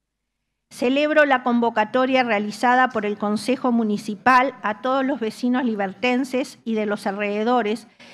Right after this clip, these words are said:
así como a todas las organizaciones, instituciones, etcétera, que quisieron acercarse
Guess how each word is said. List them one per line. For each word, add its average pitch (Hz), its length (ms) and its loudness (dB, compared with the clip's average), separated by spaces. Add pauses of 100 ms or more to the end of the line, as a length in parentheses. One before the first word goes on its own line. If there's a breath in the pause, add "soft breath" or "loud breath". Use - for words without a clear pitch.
(140 loud breath)
así 247 280 0
como 285 260 2
a 247 120 0
todas 294 220 4
las 311 220 -2
organizaciones, 247 1040 -2
instituciones, 247 960 -4 (580 soft breath)
etcétera, 240 720 -2
que 254 160 -4
quisieron 294 460 -2
acercarse 240 920 0